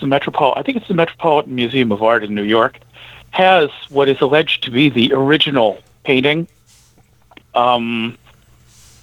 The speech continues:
and has been, been, you know, certified and, you know,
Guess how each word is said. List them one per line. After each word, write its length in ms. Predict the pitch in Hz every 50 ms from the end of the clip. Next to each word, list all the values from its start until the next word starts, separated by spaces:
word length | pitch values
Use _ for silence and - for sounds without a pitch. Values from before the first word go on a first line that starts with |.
| _ _ _ _ _ _ _ _ _ _ _ _ _ _ _ _ _ _ _ _ -
and 120 | 131 131
has 180 | 123 135 117 -
been, 300 | - 127 113 107 101 -
been, 400 | - - 127 110 104 101 101 117
you 80 | 139 117
know, 200 | 107 95 95 - - _ -
certified 720 | - - - 117 104 101 - - 110 101 98 95 95 90
and, 280 | 92 90 90 87 87 - - - - - -
you 100 | - 107
know, 360 | 95 92 92 90 92 - -